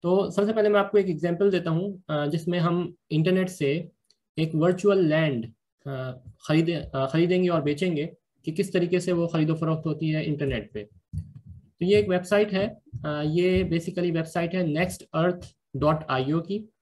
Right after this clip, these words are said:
और ये basically इसके अंदर आप, अ, जो land का piece है, digital land piece है, उसको आप खरीदो फरोख्त कर सकते हैं metaverse के लिए। तो ये एक platform है, metaverse में जो आप,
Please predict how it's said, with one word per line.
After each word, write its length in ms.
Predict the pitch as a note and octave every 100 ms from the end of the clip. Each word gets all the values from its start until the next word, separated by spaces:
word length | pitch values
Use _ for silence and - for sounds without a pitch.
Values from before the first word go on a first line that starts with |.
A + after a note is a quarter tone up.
| _ _ _ _ -
और 260 | C#3 D3 D#3
ये 140 | F#3
basically 680 | F3+ F#3 - F#3 F#3+ F#3+ F3+ - _ -
इसके 240 | D#3+ - F3+
अंदर 200 | F3 F3
आप, 400 | D#3 E3 E3 - _ _ -
अ, 160 | C#3 C3 B2 - C3+
जो 540 | C3+ D3 D3+ D#3 - - _ _ _ _
land 380 | C3 D3+ F#3 G#3
का 60 | G#3
piece 320 | F#3+ F#3+ G3
है, 180 | D#3+ B2+
digital 320 | C#3 F3 F#3
land 320 | F3 D#3 E3+ E3
piece 300 | F3+ G3+ D3+
है, 320 | C#3+ D3+ - _ _ _ -
उसको 280 | F3+ - G3
आप 200 | F3 E3+
खरीदो 300 | D#3+ E3 F3+
फरोख्त 340 | F3+ D#3+ D#3+
कर 80 | E3
सकते 300 | D#3 D#3+ -
हैं 120 | E3+
metaverse 540 | F3+ D3 E3 D3+ C#3 -
के 120 | C3+
लिए। 220 | A2+ G#2+
तो 300 | G#2 _ -
ये 80 | D#3+
एक 140 | E3
platform 440 | E3 F3+ F#3 G3+ F#3
है, 80 | G3
metaverse 560 | D#3 D#3+ E3 D#3+ - -
में 360 | D#3+ D#3+ E3+ E3 _ _
जो 120 | C3+ D3
आप, 440 | D3+ D3+ D3 -